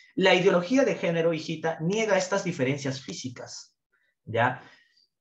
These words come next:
Y la ideología de género se basa en la autopercepción. Es decir, hijita, si tú ahorita tienes ochenta años y te autopercibes como una niña de diez años, pues eres una niña de diez años. Profesor, eso me suena tonto. Sí,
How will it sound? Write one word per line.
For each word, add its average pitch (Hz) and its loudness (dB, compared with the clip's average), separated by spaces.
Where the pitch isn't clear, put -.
Y 185 4
la 160 8
ideología 151 4
de 196 0
género 170 0
se 160 -2
basa 135 0
en 151 -2
la 135 2
autopercepción. 123 -2
Es 214 0
decir, 208 0
hijita, 175 -2
si - -8
tú 254 4
ahorita 175 6
tienes 220 -2
ochenta 202 0
años 147 -2
y 147 -6
te 156 4
autopercibes 170 2
como 165 2
una 202 -2
niña 185 0
de 147 2
diez 196 -2
años, 190 -2
pues 131 -2
eres 185 4
una 180 0
niña 190 -2
de 170 0
diez 170 -4
años. 139 -8
Profesor, 233 4
eso 247 2
me 233 0
suena 214 -4
tonto. 120 -2
Sí, 175 -6